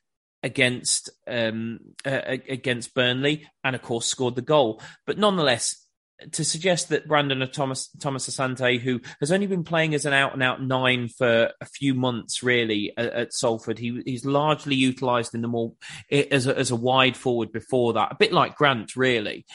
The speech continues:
Um, and also to suggest that a guy coming from League Two, twenty-three years old, who'd never played at a higher level than that,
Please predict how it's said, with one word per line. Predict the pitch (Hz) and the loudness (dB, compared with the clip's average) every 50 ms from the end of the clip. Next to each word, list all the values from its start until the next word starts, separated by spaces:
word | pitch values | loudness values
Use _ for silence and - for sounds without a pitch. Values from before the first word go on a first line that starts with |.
| - - - - - - - | -18 -18 -16 -18 -18 -8 -2
Um, | 135 135 135 135 131 131 135 135 131 - _ _ - - _ _ _ _ _ _ _ _ _ _ _ - - - - _ | 0 2 4 4 4 4 2 0 -2 -6 _ _ -20 -20 _ _ _ _ _ _ _ _ _ _ _ -20 -20 -20 -8 _
and | - 156 151 151 151 | 2 4 4 4 6
also | 185 180 175 170 - 160 131 | 6 4 4 4 4 2 2
to | 127 - - - | 2 0 -6 -6
suggest | 131 - 139 127 151 143 135 - - | -6 -6 -6 0 0 0 0 0 -2
that | - - | -2 -4
a | - | -2
guy | 131 135 131 135 135 | 0 2 2 4 2
coming | 131 - 156 156 156 156 | 2 0 -2 -2 -2 -2
from | 151 - 143 131 | -2 -2 -2 0
League | 131 131 127 127 110 - | 2 2 2 2 0 -4
Two, | - - 131 120 120 120 | -6 -2 0 0 0 -2
twenty-three | - - 143 139 143 143 151 139 - - 139 131 | -2 0 0 0 0 -2 -6 -8 -2 0 0 2
years | 127 123 123 120 113 - | 2 2 2 2 2 2
old, | 127 120 120 117 117 113 | 2 2 2 2 0 -2
who'd | 123 120 113 123 | -4 -6 -4 0
never | 131 135 135 135 | 0 0 2 0
played | 127 - - 127 120 120 117 113 - - - - - - - _ _ _ _ _ | -4 0 2 2 4 4 2 2 -2 -8 -16 -20 -20 -20 -20 _ _ _ _ _
at | 135 131 | 0 0
a | 127 | 0
higher | 117 120 131 131 127 123 | 0 2 4 4 4 4
level | 120 123 123 120 120 120 117 | 4 4 2 2 2 -2 -4
than | 113 120 117 113 | -4 -4 -4 -2
that, | 113 113 110 110 - | 0 0 0 0 -2